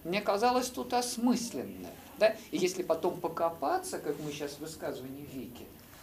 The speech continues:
то, наверное, что-то осмысленное мы определенно найдем. Но, понимаешь, Вика, искать-то приходится. Ага. И вот это, наверное, одно из самых интересных, как,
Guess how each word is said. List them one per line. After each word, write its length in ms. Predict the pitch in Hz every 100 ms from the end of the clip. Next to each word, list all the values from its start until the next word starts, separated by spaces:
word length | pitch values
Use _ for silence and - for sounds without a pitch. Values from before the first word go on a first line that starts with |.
| - -
то, 40 |
наверное, 400 | 123 127 - 370
что-то 320 | - 196 - 135
осмысленное 540 | - 190 247 262 233
мы 120 | 226
определенно 680 | 208 151 139 120 110 123 135
найдем. 420 | 190 285 339 - - - - - - - - -
Но, 80 | 131
понимаешь, 360 | 147 220 320 220
Вика, 240 | 190 139
искать-то 480 | 143 - 196 - -
приходится. 720 | - - - 320 - - - - - - - - - - - -
Ага. 280 | - - - - - - - - - - - -
И 60 |
вот 120 | 160 330
это, 220 | 339 262
наверное, 400 | 240 247 240 240
одно 220 | 220 208
из 100 | -
самых 340 | - 180 175
интересных, 680 | 175 165 196 294 - - 170
как, 220 | 208 202